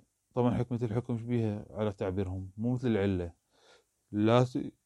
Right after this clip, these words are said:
يعني لا يكون تمسك بها لأنها غير مضطردة. وإن شاء الله سيأتي إشارة، إن شاء الله إشارة إليها هنا في من، في، في الكتاب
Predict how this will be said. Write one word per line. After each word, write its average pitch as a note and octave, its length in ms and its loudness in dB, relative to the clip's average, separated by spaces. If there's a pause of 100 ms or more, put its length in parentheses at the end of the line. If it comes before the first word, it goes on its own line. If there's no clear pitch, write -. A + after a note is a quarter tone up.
(140)
يعني G#2+ 340 0
لا A2+ 100 6
يكون B2+ 220 0
تمسك A#2+ 420 -2
بها B2+ 180 -4
لأنها A#2 420 -4
غير B2 340 0
مضطردة. F#2+ 720 -8 (1000)
وإن G#2 240 -4
شاء G#2 160 -8
الله B2 220 -2 (800)
سيأتي B2+ 320 -4
إشارة، G#2+ 400 0
إن G2 120 -8
شاء G#2+ 200 -4
الله G#2 200 -4
إشارة G#2+ 300 -2
إليها F#2 380 -2
هنا G#2 280 2
في - 180 -8
من، G2+ 140 -2
في، F2+ 220 -12
في - 240 -18
الكتاب G2 400 -6